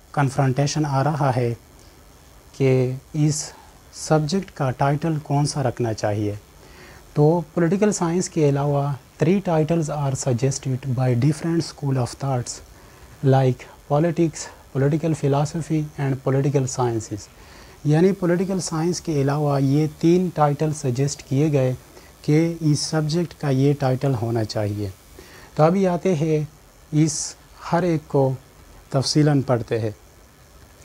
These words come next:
नंबर एक, politics। Some group of thoughts like Jalak, Janet and Pollock, वो इस बात के कायल है कि इस subject का title politics रखना चाहिए।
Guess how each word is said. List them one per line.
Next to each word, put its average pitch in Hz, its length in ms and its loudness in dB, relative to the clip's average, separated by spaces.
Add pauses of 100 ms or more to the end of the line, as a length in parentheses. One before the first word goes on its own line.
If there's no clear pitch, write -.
नंबर 175 300 4
एक, 185 160 0 (680)
politics। 143 640 2 (760)
Some 208 300 -2 (280)
group 160 300 4
of 180 120 -2
thoughts 165 380 -2 (760)
like 147 340 2 (400)
Jalak, 147 460 2 (360)
Janet 147 500 0 (380)
and 135 120 0 (140)
Pollock, 156 260 4 (800)
वो 170 160 4
इस 175 240 -2
बात 156 260 0
के 170 140 -2
कायल 156 320 0
है 139 220 0 (320)
कि 143 160 2
इस 131 80 0
subject 170 460 -2
का 147 160 -4
title 143 480 -2 (180)
politics 165 560 -2
रखना 131 340 0
चाहिए। 107 480 0